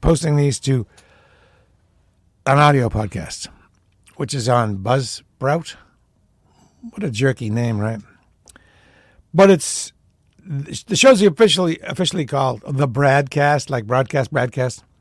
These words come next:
I experimented with Ignore the Machine. It never felt right when I said it, especially if there's a guest. "Hi, this is our special guest, Michael Coyne," or blah, blah, blah. And I said, "Th-, ign-, this is Ignore the Machine."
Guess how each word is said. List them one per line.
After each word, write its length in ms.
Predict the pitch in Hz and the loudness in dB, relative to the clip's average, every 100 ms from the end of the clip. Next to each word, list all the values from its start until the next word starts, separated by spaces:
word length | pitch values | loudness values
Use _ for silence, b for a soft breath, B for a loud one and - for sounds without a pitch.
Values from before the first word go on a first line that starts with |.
| _ _ - | _ _ -4
I 100 | - | -2
experimented 540 | - 180 175 165 165 | 0 2 2 2 2
with 140 | 143 139 | 0 -2
Ignore 260 | 135 147 | 0 2
the 80 | 147 | 2
Machine. 240 | 143 139 156 | 0 -2 0
It 60 | |
never 200 | 165 196 | 2 0
felt 200 | 151 185 | 2 2
right 160 | 190 196 | 2 2
when 100 | 165 | 2
I 60 | |
said 200 | 165 208 | 2 0
it, 120 | 208 - _ b b b b b b b b _ | -2 -8 _ b b b b b b b b _
especially 380 | - 202 170 170 | -4 0 2 0
if 60 | 143 | 0
there's 180 | 147 | 0
a 60 | 131 | 0
guest. 400 | 147 131 - - _ _ _ _ | -2 -2 -6 -14 _ _ _ _
"Hi, 260 | 202 196 | 0 2
this 180 | 165 160 | 0 -2
is 100 | 156 | -2
our 100 | 151 | -2
special 340 | - 151 123 127 | -2 -4 -4 -4
guest, 240 | 127 - | -4 -4
Michael 220 | 120 107 | -6 -8
Coyne," 440 | 95 165 147 139 131 | -4 0 0 0 -2
or 140 | 107 | -6
blah, 180 | 104 120 | -6 -6
blah, 160 | 101 | -8
blah. 520 | 95 120 214 190 175 165 | -8 2 6 6 6 2
And 100 | 135 | 0
I 40 | |
said, 140 | 104 139 | -4 -4
"Th-, 120 | 220 | -4
ign-, 340 | 175 151 160 | -4 -4 0
this 180 | 185 151 | 0 0
is 140 | 156 | -4
Ignore 340 | 127 120 151 151 | -8 -6 -4 -4
the 80 | 139 | -6
Machine." 460 | 117 131 117 90 | -8 -10 -10 -12